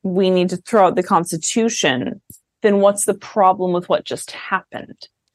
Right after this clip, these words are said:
Because what just happened was a violation, I thought, of First Amendment principles. Evidently, that's a good thing.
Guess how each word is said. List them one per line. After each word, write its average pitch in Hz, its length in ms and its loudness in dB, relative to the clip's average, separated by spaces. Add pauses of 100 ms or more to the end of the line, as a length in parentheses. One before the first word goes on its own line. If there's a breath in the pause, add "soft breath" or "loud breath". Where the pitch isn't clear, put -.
(220)
Because 190 400 2
what 190 200 2
just 175 300 -4
happened 180 500 0
was 156 240 2
a 160 140 0
violation, 160 880 2
I 139 200 0
thought, 143 320 2
of 160 140 -6
First 156 340 -2
Amendment 143 380 -4
principles. 180 880 -2 (380 loud breath)
Evidently, 180 500 2
that's 160 280 -2
a 165 100 2
good 156 320 0
thing. 156 640 -2